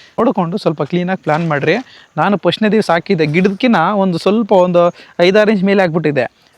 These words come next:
ಮಳೆ ಬಂತು ಜೋರಾಗಿ, ಹಂಗೆ ನೀರು ನಿಂತ್ಕೊಂಡ್ಬಿಟ್ಟು ದೇವರನ್ನ ಹೇಳ್ತೀನಿ,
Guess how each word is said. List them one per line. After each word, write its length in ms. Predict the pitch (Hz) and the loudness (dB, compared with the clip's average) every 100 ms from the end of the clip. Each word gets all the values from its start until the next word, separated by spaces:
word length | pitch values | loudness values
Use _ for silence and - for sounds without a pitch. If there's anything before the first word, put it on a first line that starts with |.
| _ - | _ -2
ಮಳೆ 200 | 160 202 | 0 2
ಬಂತು 280 | 226 214 196 | 2 2 2
ಜೋರಾಗಿ, 480 | 156 175 202 185 262 | 2 2 2 0 0
ಹಂಗೆ 240 | 220 190 | 0 0
ನೀರು 220 | 214 202 233 | 0 2 2
ನಿಂತ್ಕೊಂಡ್ಬಿಟ್ಟು 520 | 208 - 180 170 151 | 2 -2 -2 -2 2
ದೇವರನ್ನ 320 | 175 208 196 | 2 2 0
ಹೇಳ್ತೀನಿ, 360 | 175 165 151 | -2 -2 -4